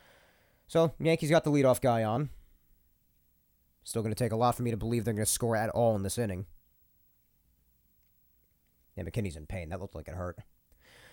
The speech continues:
We'll get on with the Yankees injury news after this, guys, 'cause this kinda takes precedence in real time with what I'm watching. It's an absolute disgrace. Oh, God. Gleyber's up now. Top of the lineup. Coming back around.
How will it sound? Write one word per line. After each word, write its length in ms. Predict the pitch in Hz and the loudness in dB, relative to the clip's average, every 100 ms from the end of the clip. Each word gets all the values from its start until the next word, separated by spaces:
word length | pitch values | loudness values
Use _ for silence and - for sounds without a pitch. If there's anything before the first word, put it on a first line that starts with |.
| - _ _ - | -20 _ _ 0
We'll 100 | 170 | 6
get 120 | 190 | 8
on 80 | 175 | 8
with 120 | - | 6
the 80 | 143 | 6
Yankees 400 | 143 - 127 117 | 6 4 2 2
injury 340 | 120 110 110 | 2 2 2
news 440 | 107 101 98 - - | 2 0 -2 -4 -4
after 240 | 104 98 | -4 -4
this, 220 | 98 95 - | -4 -4 -2
guys, 280 | 95 95 | -2 -2
'cause 160 | - 101 | -4 -4
this 140 | 104 | -4
kinda 220 | - 98 90 | -2 -4 -4
takes 200 | 92 - | -4 -2
precedence 560 | - 90 98 95 - | 0 0 -2 -2 -2
in 200 | - 98 | -4 -4
real 180 | 95 87 | -2 -2
time 380 | - 90 85 82 | -2 -2 -2 -6
with 140 | 95 92 | -8 -6
what 100 | 95 | -6
I'm 120 | 90 | -4
watching. 340 | 85 87 90 | -4 -4 -6
It's 140 | 85 - | -8 -8
an 60 | |
absolute 360 | 92 - 90 85 _ | -8 -8 -10 -12 _
disgrace. 720 | 87 - - 92 90 - - - _ _ _ _ _ _ _ _ _ _ _ _ _ _ _ _ _ _ _ _ _ _ _ _ - | -10 -10 -8 -6 -6 -6 -10 -16 _ _ _ _ _ _ _ _ _ _ _ _ _ _ _ _ _ _ _ _ _ _ _ _ -8
Oh, 220 | 135 120 | -6 -6
God. 340 | - 101 104 82 - | -8 -6 -6 -8 -4
Gleyber's 420 | 127 127 131 120 | 0 2 0 0
up 140 | 131 | 0
now. 360 | 127 123 120 101 - _ | 0 0 -2 -4 -12 _
Top 200 | - 123 | -2 0
of 60 | 120 | 0
the 60 | |
lineup. 320 | 120 110 107 - _ _ _ _ _ _ | 0 0 -2 -6 _ _ _ _ _ _
Coming 200 | - 113 | -10 -6
back 200 | 110 110 | -2 -4
around. 320 | 110 101 92 | -2 -4 -4